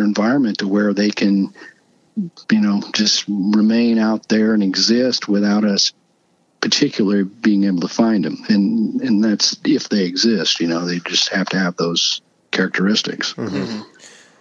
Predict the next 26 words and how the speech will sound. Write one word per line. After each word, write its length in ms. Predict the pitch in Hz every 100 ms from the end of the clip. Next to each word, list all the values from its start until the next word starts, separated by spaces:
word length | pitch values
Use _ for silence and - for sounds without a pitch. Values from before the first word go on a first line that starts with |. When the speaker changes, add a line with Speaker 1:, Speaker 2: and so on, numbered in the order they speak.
| _
Speaker 2:
So 140 | -
you 80 | 147
keep 220 | 143 196
talking 400 | 160 185 170 151 127
about, 540 | 113 110 117 110 - _ _
um, 500 | 123 113 107 104 98 -
this 260 | 123 123
area, 320 | 120 113 110 110
which 200 | 110 113
is 100 | 113
where 140 | 123
you've 180 | 123 110
done 320 | 113 110 104 - -
a 60 |
lot 160 | 107 110
of 60 | 107
research. 400 | 110 120 107 -
I 20 |
think, 400 | 135 123 _ -
um, 420 | 107 104 95 95 - _ _ - - _
what, 180 | 113 107
Boggy 320 | 120 123 117
Creek 380 | - 127 120 117
is 160 | 107
in, 440 | 110 107 104 101 98 _ _ -
uh, 460 | 107 95 92 90